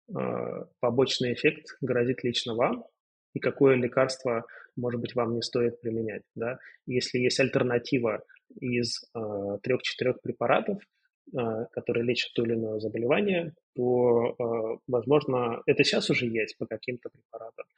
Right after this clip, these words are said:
но, возможно, в скором времени будет более точная информация, что вам лучше подойдёт вот такой препарат, чем,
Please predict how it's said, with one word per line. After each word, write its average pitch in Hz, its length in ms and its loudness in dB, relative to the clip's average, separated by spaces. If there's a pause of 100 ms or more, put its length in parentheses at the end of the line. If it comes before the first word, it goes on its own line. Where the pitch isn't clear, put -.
(220)
но, 123 80 0
возможно, 143 320 6
в - 40 -2
скором 127 280 4
времени 135 480 6
будет 117 200 4
более 123 240 4
точная 117 640 0 (240)
информация, 127 640 0
что 110 380 -4 (220)
вам 131 480 4
лучше 123 340 2
подойдёт 120 420 -2
вот 117 160 0
такой 120 260 0
препарат, 117 500 0
чем, 113 260 -6